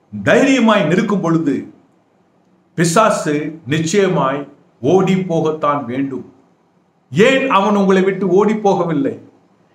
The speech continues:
ஏன் அவன் உங்களை துரத்தி கொண்டிருக்கிறான்? ஏன் நீங்கள் அந்த கட்டுகளினாலே கட்டப்பட்டு இருக்கிறீர்கள்? பிரியமானவர்களே, இது தேவனுடைய சித்தம் அல்ல. தேவனுடைய சித்தம் என்ன தெரியுமா?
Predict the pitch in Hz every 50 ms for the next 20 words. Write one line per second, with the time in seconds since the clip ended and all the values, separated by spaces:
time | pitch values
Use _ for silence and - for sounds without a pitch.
0 | _ - 135 208 233 277 277 262 226 - - - 170 - - 285 285 269 254 240
1 | 247 240 220 - - 208 220 233 226 220 233 196 208 190 185 180 180 165 - 156
2 | 151 131 110 95 - - _ _ _ _ _ _ _ _ _ _ _ _ _ -
3 | 127 180 262 311 311 262 247 233 247 247 233 220 226 202 180 165 165 - - -
4 | _ _ - - 185 208 214 196 - 214 202 - 262 240 240 240 220 214 214 208
5 | 196 - 196 208 202 226 214 202 208 190 - 190 175 170 160 185 220 233 226 196
6 | 214 190 185 180 175 151 131 104 - - - - _ _ _ _ _ _ _ _
7 | _ _ _ - - 190 214 208 190 180 175 160 151 143 147 156 190 220 - -
8 | - - _ _ _ _ _ _ _ _ _ _ _ _ _ - 127 175 190 208
9 | 220 214 202 165 - - 170 208 240 240 233 220 202 202 - - 196 - - 254
10 | 220 - - 156 208 277 320 311 247 - - - - - - _ _ _ _ _
11 | _ _ _ _ _ _ 107 127 175 226 233 226 220 196 185 185 190 190 - 220
12 | 202 190 190 208 220 - 202 196 190 185 175 156 147 165